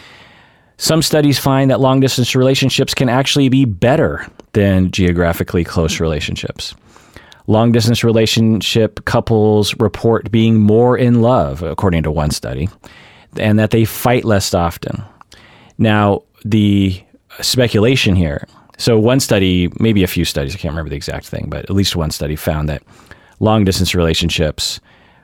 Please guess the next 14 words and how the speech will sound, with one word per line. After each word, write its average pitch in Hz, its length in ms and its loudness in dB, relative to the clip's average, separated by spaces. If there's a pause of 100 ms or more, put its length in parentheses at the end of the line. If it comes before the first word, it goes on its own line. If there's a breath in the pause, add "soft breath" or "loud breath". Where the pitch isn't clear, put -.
(260 soft breath)
people 92 380 0
report 87 460 0
being 90 240 2
more 110 220 4
in 123 80 2
love 98 180 2
and 104 140 2
fighting 139 320 0
less. 78 200 -2
Well, 98 140 2
why 110 180 4
would 135 120 2
that 120 200 2
be? 165 380 -2